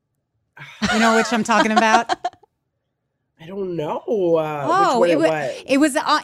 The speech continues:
Speaker 1: in an Instagram post. I'm pretty sure it was a full pink suit, and it was
Speaker 2: Maybe I
Speaker 1: very
Speaker 2: was a
Speaker 1: Elle Woods.
Speaker 2: supersized the look. Yeah, it was Heidi
Speaker 1: Mm.
Speaker 2: Klum, and I think
Speaker 1: Oh.
Speaker 2: that that was from Boohoo,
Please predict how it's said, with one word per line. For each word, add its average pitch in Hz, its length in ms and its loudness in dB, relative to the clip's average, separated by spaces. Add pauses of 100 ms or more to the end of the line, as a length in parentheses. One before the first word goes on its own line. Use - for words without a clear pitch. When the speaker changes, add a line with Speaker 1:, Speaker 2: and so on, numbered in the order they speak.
Speaker 1:
in 311 140 2
an 403 180 0
Instagram 233 500 0
post. 196 220 0
I'm 185 100 -2
pretty 208 200 -2
sure 214 200 0
it 202 60 0
was 185 120 -4
a 185 60 -6
full 247 480 0
pink 285 360 0
suit, - 480 -12 (400)
and 214 360 0
it 233 100 2
was - 100 4
Speaker 2:
Maybe 214 100 4
I 254 40 4
Speaker 1:
very 311 160 4
Speaker 2:
was 277 40 -2
a 196 40 2
Speaker 1:
Elle 220 220 2
Woods. 190 220 2
Speaker 2:
supersized 175 300 -4
the 165 120 -4
look. 147 400 -10 (280)
Yeah, 165 360 -2
it 170 60 -2
was 175 160 0
Heidi 175 320 -2
Speaker 1:
Mm. 180 80 -14
Speaker 2:
Klum, 147 380 -8
and 165 140 -6
I 165 100 -4
think 240 220 -4
Speaker 1:
Oh. 208 40 -4
Speaker 2:
that 175 180 -6
that 165 220 -4
was 165 240 -8
from 156 560 -8 (460)
Boohoo, 180 720 -4